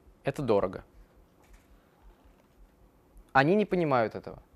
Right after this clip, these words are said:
И они считают, что они и есть индустрия. Я считаю, и это моё личное мнение, что это неправильно,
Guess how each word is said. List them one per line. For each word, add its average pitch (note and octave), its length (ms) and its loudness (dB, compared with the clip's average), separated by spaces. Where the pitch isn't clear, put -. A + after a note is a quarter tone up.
И C#3 60 2
они E3 200 4
считают, F#3+ 320 2
что - 200 4
они D3 280 0
и - 120 -8
есть B2+ 300 -6
индустрия. G#2+ 480 -10
Я F3+ 180 8
считаю, B2+ 400 4
и B2+ 60 -2
это B2 160 -2
моё A#2 160 0
личное B2+ 280 -4
мнение, A2 300 -4
что - 160 -2
это D3+ 140 -4
неправильно, A2 540 4